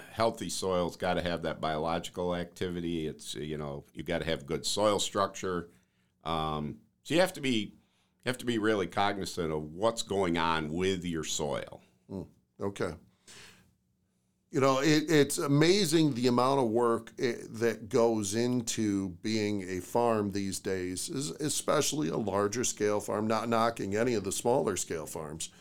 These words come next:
Speaker 2: uh, 'cause they have to pay attention too, but being a larger scale farm, you know, uh, it's, you really have to be, um, <laughs> an expert in a lot of different things to,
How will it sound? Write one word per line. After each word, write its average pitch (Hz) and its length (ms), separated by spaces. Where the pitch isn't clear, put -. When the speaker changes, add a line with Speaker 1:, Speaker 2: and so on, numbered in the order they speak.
Speaker 2:
uh, 98 140
'cause 98 220
they 123 160
have 120 200
to - 80
pay 113 200
attention 98 440
too, 76 280
but 87 280
being 151 200
a 135 80
larger 123 460
scale 117 400
farm, 113 580
you 107 100
know, 90 300
uh, 92 320
it's, - 580
you 135 140
really 165 300
have 131 240
to 127 100
be, 117 800
um, 107 260
<laughs> - 320
an 143 200
expert 151 480
in 110 80
a 107 80
lot 127 480
of 110 160
different 107 440
things 120 600
to, 98 480